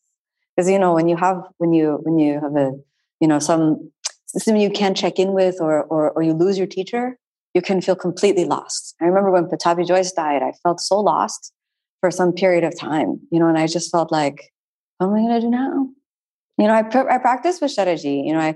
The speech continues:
I love him. I think he's amazing. Um, and I recommend everyone to practice with him. But there were, there was a good period of time after Pattabhi Jois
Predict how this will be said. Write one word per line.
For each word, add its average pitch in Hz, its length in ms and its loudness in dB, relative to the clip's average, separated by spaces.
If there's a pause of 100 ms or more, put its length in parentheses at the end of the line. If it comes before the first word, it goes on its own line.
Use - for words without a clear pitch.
(360)
I 180 200 4
love 175 260 2
him. 170 240 0
I 147 80 -2
think 165 220 -6
he's 165 140 -6
amazing. 156 560 2 (460)
Um, 139 400 2
and 151 60 0
I - 20 2
recommend 165 380 0
everyone 151 320 0
to 147 80 -8
practice 147 400 -4
with 139 140 -8
him. 143 160 0
But 139 80 -2
there 160 120 4
were, 170 240 2
there 180 100 2
was 175 140 2
a 175 60 0
good 196 320 -2
period 165 240 -2
of 151 140 -10
time 147 200 -8
after 135 240 -6
Pattabhi 143 440 -2
Jois 143 220 0